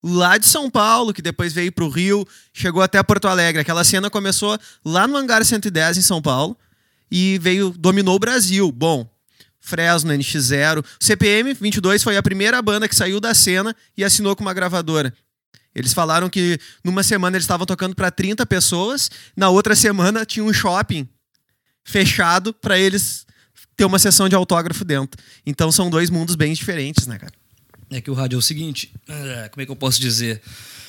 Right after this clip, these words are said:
Speaker 2: Quem tem internet não depende do rádio mais.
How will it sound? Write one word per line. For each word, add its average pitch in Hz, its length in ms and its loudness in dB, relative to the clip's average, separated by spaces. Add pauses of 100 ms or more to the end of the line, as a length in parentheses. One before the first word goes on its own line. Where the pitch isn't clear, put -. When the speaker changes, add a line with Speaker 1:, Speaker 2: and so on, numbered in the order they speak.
(360)
Speaker 2:
Quem 262 180 -4
tem 214 200 0
internet 127 840 -6 (180)
não 175 180 -8
depende 175 360 -10
do 165 100 -12
rádio 165 300 -10
mais. 165 500 -6